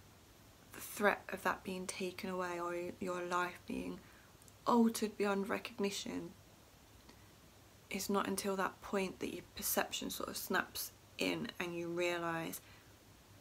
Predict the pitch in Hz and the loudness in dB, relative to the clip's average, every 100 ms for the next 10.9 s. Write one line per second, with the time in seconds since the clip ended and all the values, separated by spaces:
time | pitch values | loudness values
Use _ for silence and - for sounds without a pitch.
0 | - - - - 185 185 - - 190 180 | -20 -20 -20 -12 0 0 0 -2 -4 -2
1 | 185 - 190 196 - 208 233 240 - - | -6 -4 -4 -4 0 2 4 2 -6 -20
2 | - 208 - 202 196 190 190 - - 185 | -6 -4 0 2 2 2 -2 0 0 2
3 | 185 185 - 180 180 - - - - 226 | 0 0 -4 -4 0 0 2 0 2 6
4 | 208 196 196 190 180 180 180 180 185 185 | 8 8 6 0 -2 -6 -4 -2 -2 -2
5 | 170 165 - - - - - - - 185 | -6 -6 -8 -12 -14 -18 -20 -4 0 4
6 | 185 180 - - 190 196 202 196 196 - | 4 2 -2 -2 4 8 8 8 2 -6
7 | 196 175 180 196 - - 185 180 - 185 | -6 -4 -2 -2 -4 -6 -4 -4 -4 -6
8 | 175 - - - - - 190 - - 226 | -6 -12 -18 -20 -14 -8 -8 -6 -2 2
9 | 208 208 202 - - 185 190 180 175 175 | 4 4 2 -4 -4 -4 -4 -6 -6 -6
10 | 175 175 185 175 - - - - | -6 -4 -4 -4 -8 -8 -6 -8